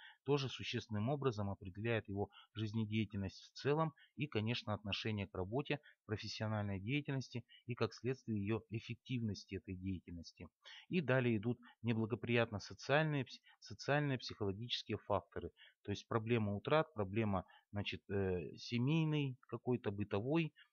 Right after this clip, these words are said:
фактор, он, конечно, существенным образом играет роль,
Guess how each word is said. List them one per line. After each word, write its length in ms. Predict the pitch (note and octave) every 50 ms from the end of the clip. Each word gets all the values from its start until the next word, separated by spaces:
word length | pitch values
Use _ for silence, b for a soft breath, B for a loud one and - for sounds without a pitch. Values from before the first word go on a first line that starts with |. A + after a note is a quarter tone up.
| _ _ _ _ _ _
фактор, 420 | - - C3 C3 B2+ - - A#2 A2
он, 180 | E2 C#3 D#3+
конечно, 560 | - - A2+ A#2 A#2 B2 - - G#2+ G2+ F#2 B B B B B B
существенным 720 | - - C3+ B2 - - C3 A#2 - - G#2 G2+ G2 G#2
образом 600 | B2 D3+ D#3+ D3+ D3+ D3 B2 B2+ C3+ A#2+ G#2+ - -
играет 560 | F#2 G#2 G2+ A2 A2+ A#2+ A#2 A2 G2+ - - -
роль, 320 | G2 G2+ B2 D3 D#3+ D#3+